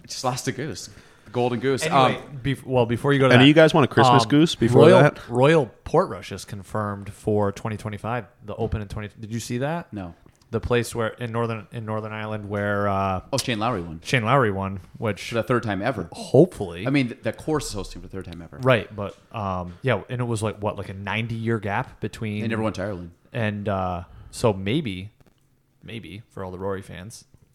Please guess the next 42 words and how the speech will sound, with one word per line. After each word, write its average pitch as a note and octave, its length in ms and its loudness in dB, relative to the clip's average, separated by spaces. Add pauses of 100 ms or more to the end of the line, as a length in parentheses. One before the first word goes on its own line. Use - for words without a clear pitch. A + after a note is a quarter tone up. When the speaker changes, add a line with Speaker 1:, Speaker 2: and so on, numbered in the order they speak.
(100)
Speaker 2:
he - 160 -18
can F2+ 180 -12
finally F#2 400 -12
win F#2 380 -12 (180)
in F#2 100 -16
Northern F2+ 280 -12
Ireland. F2+ 240 -14
Speaker 1:
Oh, A2+ 60 -2
I - 20 -2
thought B2+ 100 0
you G2 60 -4
were G#2+ 80 -4
gonna G2+ 100 -6
say F#2 140 -8
golf F2+ 240 -10
trip. E2+ 260 -8
I'm F#2+ 60 -10
like, E2 180 -12
well, C#3 260 0
I've, A#2+ 140 -4
Speaker 2:
Well, A#2+ 240 -6 (160)
Speaker 1:
that's D3 120 2
Speaker 2:
well, A2+ 80 8
Speaker 1:
on G#2+ 40 8
my B2 80 4
bucket C3+ 260 4
list A2 200 -4
to A2 60 -8
go G#2+ 100 -2
to F#2 40 -8
British F#2+ 240 -8
Open G2+ 200 -6
at - 80 -14
some F#2+ 140 -14
point F2+ 160 -18
in - 20 -20
time. F2 140 -12
Speaker 2:
That C#3 140 4
would C3 140 0
be G2 140 -6
pretty G2+ 300 -2
sweet F2 520 -8